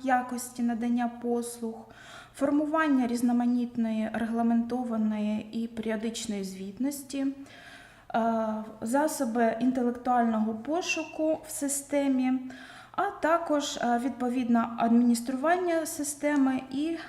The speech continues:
засоби захисту інформації. Впровадження системи С О Я спонукає керівника, е, Центру надання адміністративних послуг до відповідної системної роботи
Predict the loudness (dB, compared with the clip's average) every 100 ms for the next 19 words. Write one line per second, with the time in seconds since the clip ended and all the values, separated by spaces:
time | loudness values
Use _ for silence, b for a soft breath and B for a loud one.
0 | -6 -2 0 0 -2 -4 -4 -2 0 -2
1 | -2 -6 -6 -2 0 0 0 0 0 -2
2 | -6 -10 -8 -10 -14 -20 B B B B
3 | B -6 -2 2 2 2 0 -2 0 -2
4 | -4 -6 -4 -4 -4 -4 -6 -6 -4 -4
5 | -2 -2 0 -2 -2 -2 -2 0 2 2
6 | 0 -4 -2 -2 -2 -2 -4 -4 -6 -8
7 | -10 -6 -2 -2 -2 -4 -2 -2 -2 -4
8 | -4 -2 -2 -4 -8 -4 -2 -2 -2 -4
9 | -4 -4 -8 -8 B B B -6 -4 -2
10 | -4 -4 -4 0 0 0 -2 -6 -2 0
11 | 2 2 0 -4 -4 -6 -2 -2